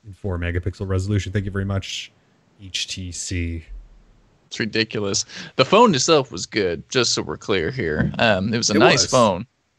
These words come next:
Speaker 2: B G R said it was the greatest Android phone of all time, or, like, the sexiest phone, I think it is. And it still might be. It's a, still a good-looking phone. Shout out to
Speaker 1: All right.
Speaker 2: B G R. Um, all right,
Speaker 1: Okay.
Speaker 2: we, we've got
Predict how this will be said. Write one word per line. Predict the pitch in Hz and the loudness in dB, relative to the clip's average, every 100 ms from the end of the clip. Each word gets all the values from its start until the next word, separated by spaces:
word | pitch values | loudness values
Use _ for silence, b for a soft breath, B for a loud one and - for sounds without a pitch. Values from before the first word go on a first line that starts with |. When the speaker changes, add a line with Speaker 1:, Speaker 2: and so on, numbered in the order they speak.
| - | -2
Speaker 2:
B | 143 233 | 4 6
G | 185 180 | 6 6
R | 170 131 | 6 6
said | 143 127 | 2 -2
it | |
was | 113 | -4
the | 120 | -6
greatest | 113 120 117 113 | -2 0 0 -2
Android | 113 107 110 104 | -2 -2 -4 -4
phone | 113 98 | -6 -4
of | 92 | -2
all | 90 | -2
time, | - 110 92 87 | 0 0 2 4
or, | 180 | 6
like, | 160 143 | 6 4
the | 131 | 2
sexiest | - 147 - 110 95 - | 2 2 0 -6 -4 -6
phone, | 110 98 | -4 -6
I | 104 | -6
think | - 101 | -6 -4
it | 107 | 0
is. | 113 | 0
And | 160 226 | 4 4
it | 208 | 6
still | - - 262 311 294 | 2 2 4 6 4
might | 262 240 262 196 | 2 -2 -4 -4
be. | 240 240 | -4 0
It's | 160 160 | 0 0
a, | 147 | -4
still | - 208 202 | -2 0 2
a | 117 | 0
good-looking | 113 135 139 131 135 120 113 | 4 6 6 4 2 -2 0
phone. | 135 117 101 - b b b b b b b b b _ _ _ - | 0 0 -2 -12 b b b b b b b b b _ _ _ -10
Shout | - 196 175 | 2 4 6
out | 131 | 4
to | 104 | 2
Speaker 1:
All | |
right. | |
Speaker 2:
B | - - | -4 -10
G | - | -14
R. | 78 92 _ _ - - 127 - _ _ _ _ - _ - - - b b b b - | -16 -20 _ _ -14 -8 -8 -10 _ _ _ _ -20 _ -20 -20 -20 b b b b 2
Um, | 151 156 151 147 - | 6 6 6 4 0
all | 139 | 2
right, | 160 147 | 2 2
Speaker 1:
Okay. | - 135 | -2 -8
Speaker 2:
we, | 156 185 165 _ _ | -4 -4 -4 _ _
we've | 135 190 180 | -6 -4 2
got | 190 175 - | 4 4 0